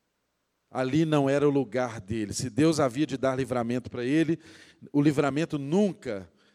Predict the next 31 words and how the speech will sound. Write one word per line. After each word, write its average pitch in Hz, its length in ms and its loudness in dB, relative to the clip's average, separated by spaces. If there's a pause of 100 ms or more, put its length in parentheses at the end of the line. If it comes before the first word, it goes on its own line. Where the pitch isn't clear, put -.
na 139 160 -4
minha 180 240 -2
vida 135 240 -6
e - 20 -10
na 143 80 -6
sua 135 220 -4
vida, 123 240 -6
nunca 175 320 -6
vai 156 120 -2
quebrar 127 760 -2 (540)
a 135 100 -2
palavra 127 760 -4
de 123 140 -10
Deus. - 840 -10 (580)
Nunca 220 800 0
que 185 100 -2
a 160 60 -2
resposta 175 680 -4
de 143 140 -10
Deus 139 320 -2
pro, 147 380 -6 (420)
pro 160 160 -4
nosso 185 420 0
livramento 147 600 -6
será 143 500 -2
algo 147 320 2
contra 170 760 0
a - 160 -12
palavra 117 400 -8
de 104 120 -10
Deus. 95 420 -10